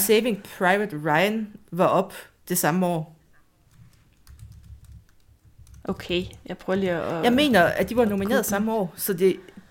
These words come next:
Speaker 1: det
Speaker 2: Ja.
Speaker 1: fascinerer mig, at Shakespeare in Love vandt mere. Men mens du googler,
Speaker 2: Vildt.
Speaker 1: så kan jeg jo altså lige hurtigt ridse
Speaker 2: Ja.
Speaker 1: plot op.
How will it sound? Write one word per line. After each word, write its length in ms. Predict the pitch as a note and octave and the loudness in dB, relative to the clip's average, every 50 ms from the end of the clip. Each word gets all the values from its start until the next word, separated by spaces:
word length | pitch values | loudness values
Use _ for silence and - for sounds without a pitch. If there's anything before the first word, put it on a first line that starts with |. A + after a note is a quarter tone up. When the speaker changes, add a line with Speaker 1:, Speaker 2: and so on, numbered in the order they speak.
| _ _ | _ _
Speaker 1:
det 160 | - G#3 F#3+ | -6 -4 2
Speaker 2:
Ja. 120 | - A3 A3 | 4 6 6
Speaker 1:
fascinerer 420 | A#3 A3+ A3 G#3 A3 C4+ B3+ G3 | 6 4 -2 -4 -2 -4 -4 -4
mig, 260 | D#3 G2 - - E3 - | -6 -6 -8 -12 -12 -10
at 100 | - F3+ | -8 -8
Shakespeare 380 | - - G#3 G#3 G#3 - F3+ F3 | -4 -4 -4 -4 -4 -6 -6 -4
in 40 | E3+ | -2
Love 140 | D#3+ E3 F3 - | -2 -4 -4 -2
vandt 240 | F#3 F3+ E3+ E3+ E3+ | -4 -4 -4 -4 -6
mere. 220 | E3+ E3+ F3 F#3+ F#3+ - - _ _ - _ _ _ _ _ _ _ _ _ _ _ _ _ _ _ _ - - - - - - | -4 -4 -4 -4 -6 -8 -16 _ _ -20 _ _ _ _ _ _ _ _ _ _ _ _ _ _ _ _ -20 -20 -20 -20 -14 -4
Men 140 | - A3+ A3+ | 0 2 4
mens 160 | B3+ A#3+ B3 | 4 2 2
du 80 | - G3+ | -2 -4
googler, 220 | G3 G#3+ A3+ F#3 | -4 -4 -4 -2
Speaker 2:
Vildt. 140 | - F#3 F#3 | -2 -2 0
Speaker 1:
så 120 | - G#3+ G3+ | 0 0 0
kan 100 | G#3 F#3+ | 2 2
jeg 80 | E3+ | 2
jo 100 | D#3+ D3+ - | 2 0 -2
altså 180 | - F3 - F3 | -4 -4 -2 -2
lige 160 | F#3 F#3+ G3 | -2 -2 0
hurtigt 300 | F#3+ G#3 G#3 G#3 G#3 F#3 | 0 0 0 0 -2 -4
ridse 140 | E3+ E3+ G#3+ | 2 4 4
Speaker 2:
Ja. 60 | G#3 G#3 | 4 4
Speaker 1:
plot 160 | G3 E3+ D3+ | 2 -2 -2
op. 160 | B2+ A2 - | -2 -6 -6